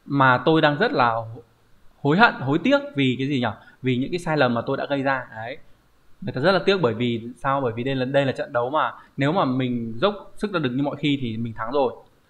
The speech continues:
Như vậy vị trí dấu sao ở Shiai Datta, đáp án đúng là Ichi. Câu số chín. Sono, sono posta o kaku shigoto,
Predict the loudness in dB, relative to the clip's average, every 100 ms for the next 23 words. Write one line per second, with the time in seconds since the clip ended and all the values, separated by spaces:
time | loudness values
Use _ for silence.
0 | -4 -2 -2 -4 -4 -4 -6 -6 -6 0
1 | 2 2 0 -4 0 2 4 2 2 0
2 | 2 -2 -2 -2 -2 -2 -2 -2 -6 -14
3 | _ _ -20 -16 -16 -6 -2 -2 -4 -14
4 | -20 _ _ _ _ _ _ _ _ -20
5 | _ -20 -20 _ -20 _ -20 -20 _ _
6 | _ _ -20 -20 -20 _ _ _ _ _
7 | -16 -16 _ _ _ _ -6 -2 0 -2
8 | 0 0 0 -6 -16 _ _ -8 -2 2
9 | 4 4 2 -6 -18 -20 _ -20 -20 -10
10 | -4 0 0 2 2 2 0 0 2 4
11 | 2 -2 -16 -20 -10 -2 -2 -2 -8 -4
12 | 0 2 4